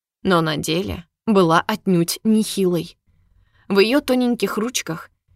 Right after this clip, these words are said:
изящных пальчиках, так нежно порхающих по клавишам фортепиано, жила такая силища, что справиться с ней могли лишь Маргл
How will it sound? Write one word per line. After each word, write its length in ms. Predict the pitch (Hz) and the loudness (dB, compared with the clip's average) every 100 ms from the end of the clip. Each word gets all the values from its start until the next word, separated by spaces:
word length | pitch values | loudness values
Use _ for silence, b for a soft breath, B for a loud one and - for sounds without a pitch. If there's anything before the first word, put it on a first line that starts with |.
| - | -2
изящных 540 | 180 185 196 175 165 | 0 2 2 0 -6
пальчиках, 680 | - 202 226 - 170 165 - _ _ _ | -2 -2 -2 -6 -6 -12 -14 _ _ _
так 200 | - 226 | -2 -2
нежно 340 | 214 220 214 185 | 0 -2 0 0
порхающих 640 | 190 190 202 196 - 180 | 0 2 2 2 2 -4
по 100 | - | -4
клавишам 540 | 180 196 202 190 - 170 | 0 2 4 2 0 -2
фортепиано, 800 | - 185 175 185 196 226 165 175 _ _ _ _ - | -4 -6 -4 -2 -2 -2 -6 -10 _ _ _ _ -4
жила 380 | 180 214 233 226 | 0 2 2 0
такая 500 | 190 185 233 302 285 | -4 -4 0 0 0
силища, 720 | - 254 214 165 - 180 180 _ _ _ _ | 0 -2 0 0 -2 -4 -12 _ _ _ _
что 200 | - 214 | -2 -2
справиться 580 | - 196 202 208 185 175 | 0 0 2 2 0 -4
с 120 | - | 0
ней 160 | 190 202 | 0 2
могли 380 | 170 175 190 | 2 2 2
лишь 260 | 185 170 - | 2 0 2
Маргл 480 | 170 175 175 202 | 2 2 2 -4